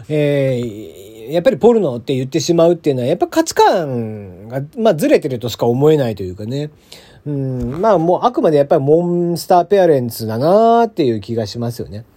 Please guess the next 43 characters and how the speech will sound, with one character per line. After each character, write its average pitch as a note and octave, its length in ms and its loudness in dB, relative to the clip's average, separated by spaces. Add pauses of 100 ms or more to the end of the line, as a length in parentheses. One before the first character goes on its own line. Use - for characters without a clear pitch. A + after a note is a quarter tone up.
(380)
え F#3 200 4
ー F#3 40 -6
と、 F#3+ 440 4
ま A#3 140 0
あ、 G3 80 0
ア G#3 40 0
メ-、 A3 220 2
ト A3+ 120 0
ラ B3 100 4
ン A#3+ 40 -2
プ A3+ 60 -2
大 F#3+ 140 4
統 G3 140 -2
領 F#3 120 0
に D#3 80 -2
よ C3+ 80 -4
っ - 20 -10
て C#3 80 -2
ア C3+ 80 -2
メ D#3 80 -2
リ D#3+ 80 -6
カ D#3+ 140 0
は D#3+ 140 0
も C#3+ 240 -4
う F#3+ 100 -2
大 A#3 120 2
い F#3 60 0
な C3+ 80 -4
る A2+ 80 -4
分 C3+ 300 -4
断 B2+ 320 0
を A#2+ 160 -4
生 C3 80 -8
ま C3 160 -4
れ B2+ 100 -2
た B2 140 -4
わ C3 120 2
け C3 120 -6
で G2+ 120 -6
す F#2+ 80 -14
け A#2 100 -6
ど D3 120 -6
も、 G#3 240 0